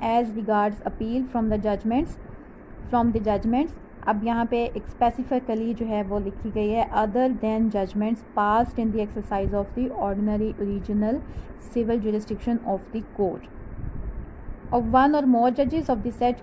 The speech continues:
court or of a division court।" यहाँ बात की गई है अपील की। जो हाई court की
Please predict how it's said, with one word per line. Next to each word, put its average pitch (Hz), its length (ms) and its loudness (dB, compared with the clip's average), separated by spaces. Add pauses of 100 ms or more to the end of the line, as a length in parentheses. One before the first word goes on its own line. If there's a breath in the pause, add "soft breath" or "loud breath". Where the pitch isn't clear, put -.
court 285 200 6 (200)
or 226 280 6
of 202 140 0 (100)
a 202 140 2 (140)
division 220 440 0 (220)
court।" 165 300 -6 (1000)
यहाँ 285 260 4
बात 269 280 6
की 277 120 0
गई 277 180 2
है 311 120 4
अपील 233 560 2
की। 180 240 -6 (1500)
जो 269 240 6
हाई 254 320 4
court 294 420 4
की 254 520 2